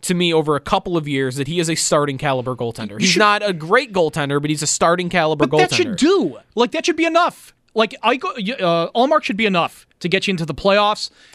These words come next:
Speaker 2: and to
Speaker 1: Well,
Speaker 2: get you competitive.
Speaker 1: the problem has been they don't ha-, they have, really, Hutton's been the problem. They have not had an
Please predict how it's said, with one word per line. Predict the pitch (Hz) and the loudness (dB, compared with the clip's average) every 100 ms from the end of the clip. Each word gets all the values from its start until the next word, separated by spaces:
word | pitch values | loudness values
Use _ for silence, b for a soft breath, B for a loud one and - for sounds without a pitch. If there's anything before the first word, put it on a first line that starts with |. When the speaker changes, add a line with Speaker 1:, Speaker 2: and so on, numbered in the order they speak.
| B | B
Speaker 2:
and | 165 | 2
to | 170 | 4
Speaker 1:
Well, | |
Speaker 2:
get | 180 | 4
you | 151 | 2
competitive. | 180 156 123 98 - | 0 -2 -2 -8 -10
Speaker 1:
the | 131 | -6
problem | - 170 185 151 139 | 0 2 2 0 -4
has | 143 117 | -6 -6
been | 113 156 151 117 107 | -2 0 0 -4 -6
they | 120 | -6
don't | 117 117 147 131 - | -6 -6 -4 -4 -8
ha-, | - 160 160 | -8 -6 0
they | 156 | 0
have, | 143 135 139 B B 196 | 0 -4 -12 B B 2
really, | 254 185 | 2 2
Hutton's | - - 143 | 0 -2 -4
been | 123 117 | -10 -6
the | |
problem. | 107 139 101 67 | 0 0 -2 -4
They | 135 | -2
have | 165 160 | 0 0
not | 160 180 170 | 0 0 0
had | - 170 156 143 | 0 2 2 -2
an | 127 | -6